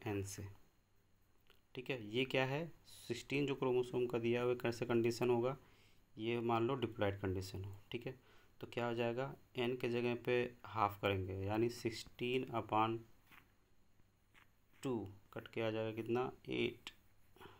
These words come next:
ठीक है। यानी हैप्लॉइड में क्या होता है,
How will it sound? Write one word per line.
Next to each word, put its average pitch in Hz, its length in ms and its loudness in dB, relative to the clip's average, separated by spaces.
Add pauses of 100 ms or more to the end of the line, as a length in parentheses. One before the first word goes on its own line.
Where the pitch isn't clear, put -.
(1500)
ठीक - 180 -6
है। 139 60 2
यानी - 1500 -16
हैप्लॉइड 120 400 4
में 127 100 6
क्या 127 120 4
होता 123 240 4
है, 139 240 -2